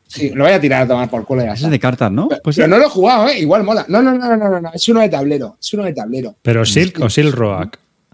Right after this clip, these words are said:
Speaker 1: Silk Road, Silk Road, Silk Road,
Speaker 3: Del
Speaker 1: Silk Road,
Speaker 3: dos mil seis.
Speaker 1: tío. Sí, es
Speaker 3: De Bruno Faiduti, sí.
Speaker 1: No, no, de Faiduti, es de Faiduti, ¿ves? Y me han dicho que está guay, pero es que es lo que te digo, tío, como no juego euros, tío, o casi nunca, tío, no sé,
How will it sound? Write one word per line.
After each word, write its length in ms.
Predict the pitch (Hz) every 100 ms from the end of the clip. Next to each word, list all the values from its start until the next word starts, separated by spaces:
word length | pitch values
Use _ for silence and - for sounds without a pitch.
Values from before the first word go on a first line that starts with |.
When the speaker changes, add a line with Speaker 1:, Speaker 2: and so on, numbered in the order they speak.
| _ _ _ _ _
Speaker 1:
Silk 260 | - 277 220
Road, 300 | 247 240 -
Silk 280 | - 262 220
Road, 280 | 190 202 120
Silk 240 | - 220
Road, 220 | 160 175
Speaker 3:
Del 80 | -
Speaker 1:
Silk 140 | - 117
Road, 100 | 110
Speaker 3:
dos 120 | 110
mil 160 | 131 120
seis. 560 | - 98 85 - - -
Speaker 1:
tío. 600 | _ _ _ _ _ _
Sí, 220 | - 151
es 260 | 127 143 123
Speaker 3:
De 80 |
Bruno 240 | 117 139 135
Faiduti, 440 | 120 113 143 127
sí. 220 | 101 131 123
Speaker 1:
No, 280 | 170 175
no, 120 | 175 160
de 120 | 151
Faiduti, 520 | 147 131 156 151 123
es 80 | 143
de 120 | 190
Faiduti, 480 | 190 120 131 123 110
¿ves? 180 | 139 240 _ _ _ _
Y 60 |
me 80 | 117
han 60 | 175
dicho 160 | 233 277
que 60 |
está 160 | - 226
guay, 200 | 202 226
pero 120 | 151
es 60 | -
que 80 | 254
es 20 |
lo 60 |
que 80 | 240
te 60 | 202
digo, 180 | 247 196
tío, 140 | 220
como 120 | 147
no 60 | 143
juego 320 | - 254 226
euros, 400 | 226 240 233 214
tío, 260 | - 226 202
o 360 | 143 135 131 - _ - - - _ _ _
casi 260 | _ 123 127
nunca, 300 | 139 185 202
tío, 260 | 180 185 - _ -
no 80 | 139
sé, 280 | - 135